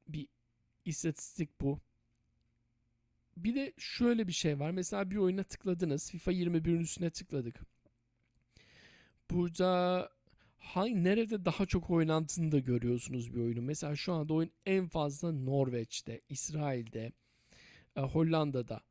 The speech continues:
popüler, görüyor musunuz? Dört kat, ortalamanın dört kat daha fazla oynanıyor buralarda. Almanya'da iki buçuk kat popüler falan. Türkiye'ye bakalım mesela. Türkiye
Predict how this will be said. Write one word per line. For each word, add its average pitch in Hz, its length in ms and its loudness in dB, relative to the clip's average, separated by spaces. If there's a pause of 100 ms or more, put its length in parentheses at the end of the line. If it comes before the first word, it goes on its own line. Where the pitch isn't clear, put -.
(180)
popüler, 110 420 -6
görüyor 143 240 -6
musunuz? 131 300 -10
Dört 180 240 4
kat, 139 280 -4
ortalamanın 165 640 2
dört 175 220 2
kat - 240 -6
daha 160 160 2
fazla 151 340 0
oynanıyor 123 480 2
buralarda. 113 600 -6 (640)
Almanya'da 170 480 4
iki 165 240 0
buçuk 147 320 -4
kat 117 220 -10
popüler 120 420 -6
falan. 165 400 -4 (500)
Türkiye'ye 214 640 2
bakalım 127 380 -4
mesela. 123 340 -4
Türkiye 196 640 -2